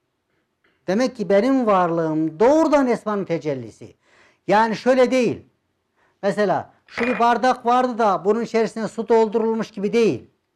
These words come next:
Ben de, bende bulunan bütün özelliklerde isimlere dayanıyor.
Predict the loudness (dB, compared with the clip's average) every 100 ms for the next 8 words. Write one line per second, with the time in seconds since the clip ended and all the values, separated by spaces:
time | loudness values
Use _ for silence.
0 | _ _ _ _ _ _ _ _ _ _
1 | _ -20 -20 -2 2 4 4 4 -2 -6
2 | _ _ _ _ _ -4 -2 2 2 2
3 | 0 0 -2 -4 -2 0 2 2 0 0
4 | -2 -4 -2 -2 0 -2 -2 0 2 2
5 | 2 0 -4 -8 -18 _ _